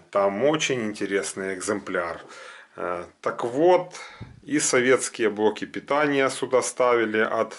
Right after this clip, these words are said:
третьего и четвёртого поколения. Э, и различные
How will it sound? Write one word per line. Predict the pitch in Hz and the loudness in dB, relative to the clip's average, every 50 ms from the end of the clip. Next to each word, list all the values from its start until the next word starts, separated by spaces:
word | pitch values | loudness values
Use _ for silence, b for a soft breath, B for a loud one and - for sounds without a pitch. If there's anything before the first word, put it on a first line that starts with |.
| - _ _ | -18 _ _
третьего | - 110 113 107 107 - 104 101 107 | -2 -2 -2 0 0 0 0 2 2
и | 104 101 | 2 0
четвёртого | - - - - 104 101 98 - - 101 95 90 | -2 -4 -2 0 0 0 0 0 0 -2 -2 -2
поколения. | - 110 - - 104 104 101 101 101 101 101 98 98 98 98 B B B B B B B B B B B _ | -2 -6 -4 0 0 0 2 0 0 -2 -2 -2 -4 -4 -4 B B B B B B B B B B B _
Э, | - 95 92 95 95 92 95 101 - - - | -10 -10 -8 -8 -8 -6 -6 -8 -8 -10 -10
и | - 139 147 147 147 147 143 139 127 120 - - - - - - | -4 0 2 4 4 6 6 6 4 4 2 -2 -6 -8 -6 0
различные | 117 120 127 123 120 135 147 139 143 - - 127 120 123 123 117 113 110 113 | 2 2 4 4 4 4 2 4 2 0 0 0 0 2 2 2 2 0 -2